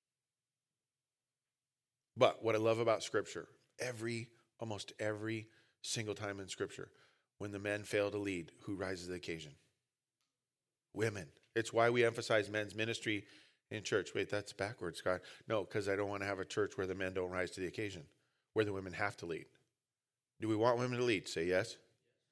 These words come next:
Do we wanna let men off the hook because the women are leading? No. Right? We want 'em all. Well, some, some of the guys are a little confused. "It sounds pretty good to me." <laughs> Write their names down. <laughs>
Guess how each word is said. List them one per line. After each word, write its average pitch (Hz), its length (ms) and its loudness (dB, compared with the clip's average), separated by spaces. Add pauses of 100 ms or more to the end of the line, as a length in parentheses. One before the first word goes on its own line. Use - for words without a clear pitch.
(280)
Do 107 80 -4
we 101 160 -4
wanna 101 320 -2
let 98 240 0
men 104 240 -2
off 101 220 -6
the 90 80 -4
hook 104 280 -2
because 90 280 -6
the 98 100 -6
women 92 340 -8
are 85 120 -6
leading? 85 300 -6 (760)
No. 101 320 -8 (800)
Right? 120 340 0
We 123 80 2
want 127 240 2
'em 117 80 0
all. 139 120 -4 (520)
Well, - 80 -8
some, - 260 2 (320)
some 165 280 8
of 175 80 12
the 156 80 12
guys 135 340 12
are 127 180 10
a 120 80 10
little 156 220 12
confused. 151 420 12 (300)
"It 320 240 12
sounds 190 260 12
pretty 190 240 12
good 196 200 12
to 185 80 12
me." 214 340 12 (240)
<laughs> - 640 4 (1600)
Write 120 300 0
their 117 180 6
names 107 320 -2
down. - 500 0
<laughs> 135 340 2